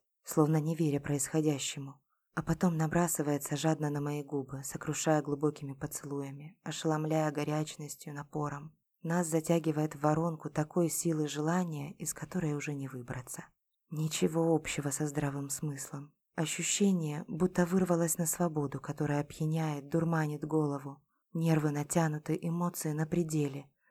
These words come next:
В ушах грохот собственного сердца.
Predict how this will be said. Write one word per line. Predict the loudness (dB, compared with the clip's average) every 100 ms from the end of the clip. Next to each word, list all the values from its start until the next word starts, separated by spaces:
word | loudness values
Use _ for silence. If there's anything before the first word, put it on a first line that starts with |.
| _ _ _ _ _ -6
В | -2
ушах | 2 4 2
грохот | 4 4 6 4 2
собственного | 0 0 -2 -4 0 0
сердца. | 0 0 -2 -6 -10 -10